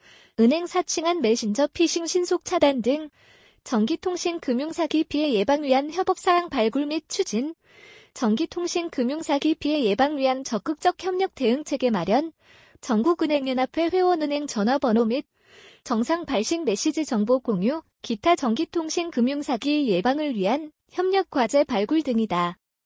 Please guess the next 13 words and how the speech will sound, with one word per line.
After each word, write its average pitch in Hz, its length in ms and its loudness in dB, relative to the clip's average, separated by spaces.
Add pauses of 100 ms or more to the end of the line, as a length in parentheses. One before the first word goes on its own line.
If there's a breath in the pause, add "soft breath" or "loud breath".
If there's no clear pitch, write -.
(920)
이를 233 240 0
통해 330 380 0
에스케이티는 285 720 -2
은행연합회 277 800 0
제공 269 380 -4
데이터, 262 520 0 (580 soft breath)
회원은행 349 560 2
전화번호, 233 760 0 (160)
정상 240 380 0
발신 320 380 -2
메시지 254 440 0
정보 240 320 0
등을 285 300 -2